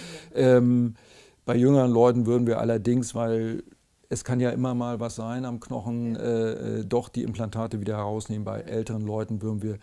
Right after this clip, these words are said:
Speaker 2: allein wegen der Stabilität und der zusätzlichen Stabilität, die sie jetzt haben, diese Implantate drin lassen.
Speaker 1: Ja. Kommen wir zum Schluss gerade noch zu den, zu den Wirbelkörpern, denn das kommt ja auch vor, dass der Wirbelkörper bricht.
Speaker 2: Genau, also auch der Wirbelkörper kann schon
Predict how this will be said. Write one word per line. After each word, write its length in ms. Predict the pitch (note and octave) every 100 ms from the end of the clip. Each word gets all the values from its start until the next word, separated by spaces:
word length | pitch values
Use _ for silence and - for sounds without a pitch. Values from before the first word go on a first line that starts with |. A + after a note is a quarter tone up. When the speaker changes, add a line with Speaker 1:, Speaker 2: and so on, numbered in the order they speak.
| -
Speaker 2:
allein 440 | - A2 A2+ C3+ A#2+
wegen 220 | A#2+ A#2
der 240 | A2+ A2 -
Stabilität 800 | - A#2 B2+ A#2+ A2+ - B2 C3+
und 160 | - G#2+
der 140 | A2
zusätzlichen 540 | - G#3+ - A#2+ A2
Stabilität, 600 | G#2 A2 G#2 G2+ - A2
die 80 | A2
sie 140 | G#2 A2
jetzt 180 | G#2
haben, 320 | A2+ A2 G#2+ G#2+ - - -
diese 200 | G#2+ A2+
Implantate 640 | G2+ G#2+ G#2 F2+ G#2 A2+
drin 200 | G#2+ G2
lassen. 240 | F#2 F#2 -
Speaker 1:
Ja. 120 | E3+ F3+ - -
Kommen 180 | A#3+
wir 80 | A3
zum 140 | G#3 A3
Schluss 240 | B3+ B3
gerade 220 | G#3+ G3+
noch 140 | G3+ -
zu 120 | G3+
den, 260 | F#3+ F#3 F3+ - -
zu 120 | -
den 220 | G3 F#3
Wirbelkörpern, 560 | F3 F#3 F3 F3 F3 E3+
denn 100 | E3+
das 160 | E3+ -
kommt 180 | E3+
ja 100 | E3
auch 120 | - D#3+
vor, 160 | E3+
dass 160 | D#3 D#3
der 140 | D3+
Wirbelkörper 500 | E3+ D#3+ D#3+ D#3+ D#3
bricht. 100 | C#3+
Speaker 2:
Genau, 280 | A2+ A#2+ E3+
also 260 | - B2+ C3
auch 120 | C3+
der 180 | C#3 A2+
Wirbelkörper 560 | D3+ E3 D#3+ D#3 C#3+
kann 200 | - C#3+
schon 280 | C3+ C#3 C3+